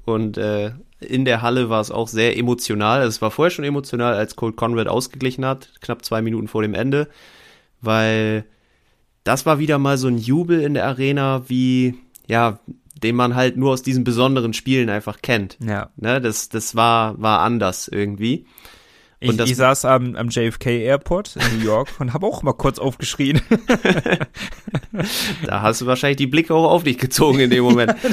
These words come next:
Speaker 2: das stimmt.
Speaker 1: Aber es war so, ja, man wusste auch, okay, jetzt ist das Momentum bei uns. Ne? Und das hat sich auch am Anfang der Verlängerung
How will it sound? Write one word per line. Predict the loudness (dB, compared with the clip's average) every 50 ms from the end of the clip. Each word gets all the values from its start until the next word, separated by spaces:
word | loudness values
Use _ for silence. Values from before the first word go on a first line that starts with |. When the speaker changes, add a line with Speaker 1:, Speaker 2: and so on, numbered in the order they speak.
| 0
Speaker 2:
das | 2 2 2 2 0
stimmt. | -2 -2 -2 -2 -2 -10 -14 -16 -20 -20 -20 -18 -16 -16 -16 _ -16 -16 -16 -14 -14 -14 -14 -16 -16 -20 -20 _ -2
Speaker 1:
Aber | 2 2 2
es | 2 4
war | 2 2 2
so, | 4 2 2 2 0 -2 -6 -20 _ _ _ _ _ -2
ja, | 0 0 0
man | 2 0 0 0 2
wusste | 0 0 0 0 0 2
auch, | 4 4 2 0
okay, | -4 -4 -2 0
jetzt | 0 0 -2 -4 -8
ist | -8 -6 -6
das | -6 -2
Momentum | -2 2 4 4 4 4 2 0 0
bei | 0 0 0
uns. | 0 -2 -4 -4 -6 -10 -16 _ _ _ _ _ _ _ _ -2
Ne? | 0 2 2 4
Und | 2 2 0
das | 0 -2 -2
hat | -4 -4 -6 -6
sich | -8 -4 -2 0
auch | 0 0 0 0
am | -4 -4 -2 0
Anfang | 0 -2 0 -2 -4 -2 -2
der | -4 -4
Verlängerung | -4 -2 -2 0 2 2 2 0 0 -2 -4 -6 -8